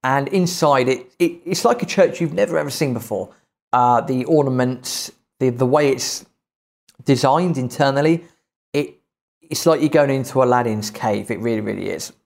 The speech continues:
And apologies in advance, a bit of blasphemy, uh, 'cause what happened was I'd walked into the church, wasn't paying attention to where I was going, and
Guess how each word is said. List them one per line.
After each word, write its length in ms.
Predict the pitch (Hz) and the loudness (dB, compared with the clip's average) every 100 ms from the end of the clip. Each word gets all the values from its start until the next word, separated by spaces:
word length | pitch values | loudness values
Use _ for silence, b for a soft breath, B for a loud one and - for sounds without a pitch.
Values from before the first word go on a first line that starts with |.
| - | -4
And 260 | 127 143 139 - _ _ - _ _ - | 0 0 -2 -10 _ _ -20 _ _ -10
apologies 520 | - 240 226 185 175 | 0 4 4 4 4
in 60 | 151 | 4
advance, 320 | 151 165 226 | 2 2 2
a 40 | |
bit 140 | 156 160 | 2 2
of 80 | - | 2
blasphemy, 640 | 143 - 143 135 131 - B B _ - | 0 0 2 4 2 0 B B _ -4
uh, 120 | 131 | -2
'cause 220 | - 143 | 0 2
what 140 | 180 | 2
happened 300 | 139 - 127 | 2 -2 0
was 260 | 123 123 123 - | 4 4 4 2
I'd 220 | 185 156 | 2 2
walked 320 | 135 127 - | 2 0 0
into 300 | 139 131 131 | -2 -2 -4
the 100 | 113 | -6
church, 340 | - 123 123 143 | 2 2 4 0
wasn't 260 | 120 117 | -2 -4
paying 200 | 131 120 | -2 -2
attention 460 | 110 127 120 - 117 | -2 -4 -4 -6 -12
to 160 | - | -6
where 260 | 117 117 113 | 0 2 4
I 140 | 110 | 4
was 120 | 110 110 | 2 0
going, 460 | 143 135 131 127 127 B _ - | 4 6 6 2 -4 B _ -2
and 640 | 123 123 120 120 117 | 2 4 4 2 -2